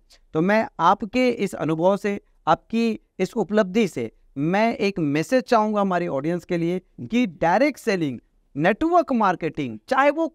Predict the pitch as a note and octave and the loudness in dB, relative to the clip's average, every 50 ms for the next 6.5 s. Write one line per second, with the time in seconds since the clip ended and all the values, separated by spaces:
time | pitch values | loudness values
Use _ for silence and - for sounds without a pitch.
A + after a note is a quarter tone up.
0 | _ _ - A3 A3+ A#3+ B3 B3 A3 A3+ D4 D4 - A#3+ A3 F#3+ - F#3+ F#3 E3+ | _ _ 0 2 4 4 4 4 2 2 2 2 2 0 -2 -2 -2 -4 -2 -2
1 | D#3 C#3 B2 G#2+ - _ _ - E3 E3+ G3 G#3+ G#3 - - D#3+ G3 A3 - - | -2 -2 -4 -6 -10 _ _ -4 -4 -2 -2 -2 -2 0 2 2 4 2 2 0
2 | - D#3 C#3 E3 G3+ G3+ A3+ A3+ A#3 A#3 A#3 - _ _ _ E3+ G#3 C#4 D4 C#4 | -4 -4 -2 0 0 0 0 0 0 0 -2 -4 _ _ _ 2 4 4 4 4
3 | D#4 D#4 - - A3 A3+ - C4+ C4 A#3+ G#3+ F#3 D#3 D3 D3 - - - - D3 | 2 -2 -2 -2 -2 0 2 2 0 2 2 0 -2 -2 -4 -8 -10 -14 -6 0
4 | G3 C4+ D4 - E4 C#4+ - - _ - A#3+ B3+ C#4+ C#4+ G#3+ G#3+ - - G#3 G3 | 2 4 4 4 2 -2 -4 -4 _ -2 0 2 2 2 0 -2 0 2 2 2
5 | G3 F3+ - - - - E3 G3+ C#4 D4 - E4 B3+ - - A3 G#3+ F3+ D#3 D3+ | 2 0 -2 -8 -16 -6 0 2 2 4 4 2 0 0 0 0 0 0 0 0
6 | D3+ E3+ F3+ F#3+ F3+ - - - - | 0 2 0 0 -2 -4 -10 -16 -16